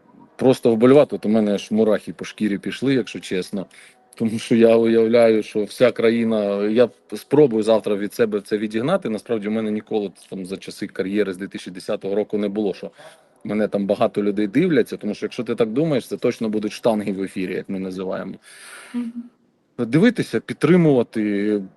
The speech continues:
Speaker 1: Розуміємо, у Саші і хейтерів багато, але і хейтери, і вболівальники, вони стовідсотково будуть завтра дивитися цей поєдинок. Все це зараз, я не знаю, в соцмережах буде,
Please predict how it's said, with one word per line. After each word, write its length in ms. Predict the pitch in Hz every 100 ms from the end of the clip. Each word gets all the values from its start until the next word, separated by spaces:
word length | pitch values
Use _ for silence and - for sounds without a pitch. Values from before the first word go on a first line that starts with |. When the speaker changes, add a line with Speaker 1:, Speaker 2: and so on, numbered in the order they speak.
| -
Speaker 1:
Розуміємо, 500 | 156 160 208 175 123
у 60 |
Саші 320 | 107 156 - 101
і 40 |
хейтерів 500 | - 190 - 139 117
багато, 720 | 117 110 113 - 98 95 95 87 - -
але 280 | 120 127 117 -
і 160 | 175
хейтери, 640 | - 156 151 147 123 110 101 -
і 140 | 127
вболівальники, 800 | 143 123 127 120 123 117 104 104
вони 220 | 104 110
стовідсотково 1000 | - - - 151 170 139 120 - 143 135 110
будуть 240 | 110 104
завтра 320 | 113 107 101
дивитися 420 | 95 101 98 -
цей 180 | 87 95
поєдинок. 560 | 87 92 87 90 87 - _ _ _ _ _ -
Все 140 | - 220
це 140 | 180
зараз, 320 | 147 143 117
я 60 | 135
не 100 | 113
знаю, 300 | 117 135 107
в 60 | -
соцмережах 680 | 143 - 143 185 190 139
буде, 320 | 110 107 98